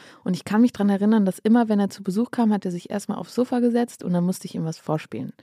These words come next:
Und dann habe ich, ich habe früher Klavier und Fagott gespielt und dann habe ich ihm ein kleines Konzert gegeben. Und da fand ich schon so,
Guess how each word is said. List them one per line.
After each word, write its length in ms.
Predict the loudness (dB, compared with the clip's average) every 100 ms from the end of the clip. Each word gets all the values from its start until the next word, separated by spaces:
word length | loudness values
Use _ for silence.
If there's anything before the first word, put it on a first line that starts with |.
| -20 -20 -18 -6
Und 80 |
dann 160 | -2 0
habe 100 | -2
ich, 100 | -4
ich 100 | -6
habe 80 | -8
früher 180 | -4 -4
Klavier 300 | -2 0 0
und 100 | 0
Fagott 340 | -2 -2 -2
gespielt 460 | -4 -4 -2 -2 -4 -16 -20 -6
und 180 | 0 2
dann 340 | 4 2 0 -4
habe 80 |
ich 120 | -6 -4
ihm 80 |
ein 60 | -4
kleines 300 | -2 -2 0
Konzert 380 | -2 0 0 -2
gegeben. 320 | -4 -4 -4
Und 100 | -2
da 140 | -2
fand 180 | 0 0
ich 140 | 0 0
schon 240 | 0 2
so, 260 | 4 4